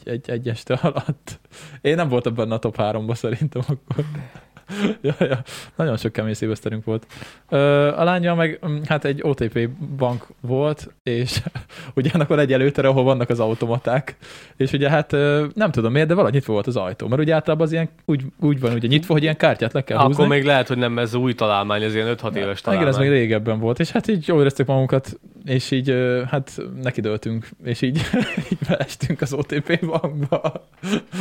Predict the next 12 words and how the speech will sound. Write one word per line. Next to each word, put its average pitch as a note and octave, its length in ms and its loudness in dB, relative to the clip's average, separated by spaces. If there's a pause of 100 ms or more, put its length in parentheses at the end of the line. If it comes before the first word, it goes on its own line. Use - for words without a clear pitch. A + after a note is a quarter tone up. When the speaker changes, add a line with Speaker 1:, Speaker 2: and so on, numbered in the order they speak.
(500)
Speaker 1:
Szerintem, D3+ 360 2
aki D3 140 2
visszanézte D#3+ 500 2
másnap D3 340 4
a D3+ 40 -6
biztonsági D#3+ 420 2
kamerás F3 380 4
felvételt, E3+ 440 2
az D#3 100 -4
kurvára C#3+ 380 0
röhögött D#3 460 -2
egyébként. - 720 -4